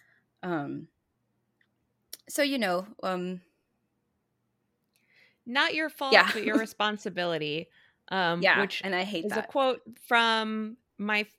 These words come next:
Speaker 2: one of my favorite podcasts, if anybody's into true crime. It's called Wine and Crime. It also inspired this podcast 'cause I,
Speaker 1: <laughs>
Speaker 2: they, they're also three friends, like, from childhood that started a podcast. Theirs is just about true crime, and I was like,
Speaker 1: Hmm.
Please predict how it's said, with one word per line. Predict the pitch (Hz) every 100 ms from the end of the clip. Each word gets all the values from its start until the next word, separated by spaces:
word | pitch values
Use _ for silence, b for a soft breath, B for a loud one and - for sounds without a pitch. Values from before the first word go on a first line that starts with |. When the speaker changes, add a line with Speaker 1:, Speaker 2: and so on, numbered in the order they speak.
| _
Speaker 2:
one | 190 233
of | 233
my | 226
favorite | 247 294 254 208
podcasts, | 185 147 - - 120 - - -
if | 196
anybody's | 208 202 214 208
into | 214 214
true | - 185
crime. | 175 165 147 151 -
It's | -
called | - 262 247
Wine | 202 180 175
and | 165
Crime. | - 156 151 147 B B B B
It | 285
also | 285 269 - 262
inspired | 233 233 - 190 185 175 160
this | 156 156
podcast | - 226 208 202 233 220 233 -
'cause | 226 240
I, | 349
Speaker 1:
<laughs> | -
Speaker 2:
they, | 190 - -
they're | 202 202 - b b b b -
also | 202 196 214 202
three | - 214 208
friends, | 202 196 190 202 208
like, | 196 180
from | - - 185 175 190 -
childhood | - 175 175 180 208 190
that | 185
started | - 175 175 170
a |
podcast. | 165 160 165 185 185 185
Theirs | 170 160
is | 165
just | - 165 170
about | 160 139
true | - 170
crime, | 156 165 175
and | 175
I | 160
was | 160
like, | 160 202
Speaker 1:
Hmm. | 165